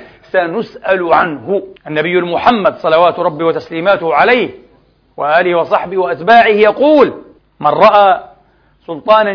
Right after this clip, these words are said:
جائرا أيها الإخوة، لا يعمل بكتاب الله، جائرا كذابا ظالما فاسقا عن أمر الله، ثم لم ينكر عليه إلا كان حقا على الله أن يدخله يوم القيامة مدخله،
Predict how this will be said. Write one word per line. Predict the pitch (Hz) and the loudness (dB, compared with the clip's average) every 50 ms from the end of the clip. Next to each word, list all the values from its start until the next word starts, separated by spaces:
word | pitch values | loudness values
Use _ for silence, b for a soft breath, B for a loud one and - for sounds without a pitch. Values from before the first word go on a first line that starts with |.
| 185 165 | -6 -4
جائرا | 139 190 240 269 277 269 240 254 247 247 233 214 170 131 110 - _ _ - | 0 2 4 4 4 4 4 4 4 4 4 2 0 -6 -12 -16 _ _ -20
أيها | 143 - - | -20 -20 -20
الإخوة، | - - - - - - - - _ | -20 -20 -20 -18 -18 -18 -18 -16 _
لا | - 165 190 196 | -2 0 2 4
يعمل | 196 214 247 233 214 233 233 233 214 208 | 4 4 2 2 2 0 0 0 0 0
بكتاب | 170 147 - 190 190 214 220 214 185 | -2 -4 -8 -8 -4 -2 -2 0 0
الله، | 190 190 185 190 202 208 196 175 135 - - - _ _ _ | -2 -4 -2 2 2 4 4 4 2 -2 -6 -16 _ _ _
جائرا | 131 139 170 185 190 190 175 151 143 | -2 0 0 0 2 0 -2 -4 -6
كذابا | 131 - 165 151 143 143 175 202 202 185 156 151 135 123 120 123 | -8 -10 -10 -10 -6 0 2 2 2 2 0 -2 -4 -6 -6 -8
ظالما | 135 165 185 185 170 165 156 143 131 117 | -2 -2 0 0 0 -4 -6 -6 -8 -10
فاسقا | 117 - 190 202 190 165 - 175 - 165 165 | -10 -6 -4 -2 -2 -4 -6 -10 -8 -6 -4
عن | - 156 160 | -4 -2 -4
أمر | 180 185 180 160 | -4 -6 -6 -6
الله، | 160 160 160 160 170 185 185 170 127 95 - - _ _ _ _ _ _ _ _ _ _ _ _ _ _ _ _ _ | -8 -6 -4 0 2 4 4 4 2 0 -6 -18 _ _ _ _ _ _ _ _ _ _ _ _ _ _ _ _ _
ثم | - 196 208 202 202 208 | -4 -2 -2 2 2 2
لم | 208 214 214 202 | 2 2 0 0
ينكر | 208 233 294 320 320 269 170 - 226 254 247 | 0 0 2 2 2 0 0 0 0 2 4
عليه | 226 202 226 247 262 294 330 320 277 247 190 247 214 - - - - _ _ b b b b b b b b - | 4 4 4 4 4 2 2 2 2 2 2 0 -2 -4 -10 -16 -20 _ _ b b b b b b b b -14
إلا | 160 165 170 175 165 | -10 -4 0 0 0
كان | 156 - 190 180 175 | 0 0 -4 -4 -4
حقا | - - - - - - - 185 180 180 | -6 -6 -8 -8 -8 -8 -12 -10 -6 -4
على | 170 156 170 175 | 0 0 2 2
الله | 175 175 180 196 196 190 170 156 165 | 2 2 2 4 4 4 2 2 -2
أن | 185 | -4
يدخله | 185 175 175 175 160 156 - - 196 202 190 170 165 185 185 | -4 -4 -8 -12 -12 -12 -12 -6 -2 -2 0 0 0 -2 -2
يوم | 180 185 180 175 170 | -2 -2 -4 -4 -4
القيامة | 175 165 170 170 170 180 185 175 165 156 - | -4 -4 -4 -2 -2 0 0 -2 -2 -6 -6
مدخله، | 160 160 156 147 123 - - 151 139 - | -6 -8 -8 -8 -8 -8 -10 -8 -8 -10